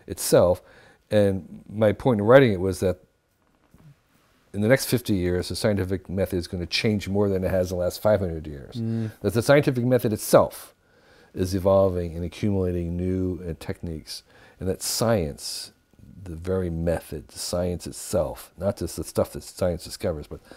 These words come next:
Speaker 1: the process of science is also changing.
Speaker 2: Which
Speaker 1: And
Speaker 2: is so exciting.
Speaker 1: it is, because collectively we are learning how to learn in more ways and, and faster and deeper. And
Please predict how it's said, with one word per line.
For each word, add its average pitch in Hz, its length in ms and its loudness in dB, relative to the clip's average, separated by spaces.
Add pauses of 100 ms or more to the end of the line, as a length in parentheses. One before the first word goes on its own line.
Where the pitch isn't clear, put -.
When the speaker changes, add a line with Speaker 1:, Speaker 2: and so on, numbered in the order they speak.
(240)
Speaker 1:
the - 80 -16
process 135 500 2
of 85 100 -6
science 87 340 -4
is 80 120 -12
also 85 420 -10
changing. 80 560 -10 (640)
Speaker 2:
Which 120 160 2
Speaker 1:
And 92 80 4
Speaker 2:
is 123 100 2
so 117 360 4
exciting. 92 640 -4
Speaker 1:
it 120 240 6
is, 131 220 6
because 117 380 2 (280)
collectively 117 720 2
we 101 580 -2 (680)
are 90 640 2
learning 95 380 0
how 90 160 2
to 92 120 -6
learn 85 560 -4 (320)
in 90 160 -2
more 90 300 -2
ways 82 460 -4
and, 80 200 -12 (100)
and 78 360 -10
faster 80 720 -4
and 73 500 -10
deeper. 76 420 -12 (500)
And 92 320 -4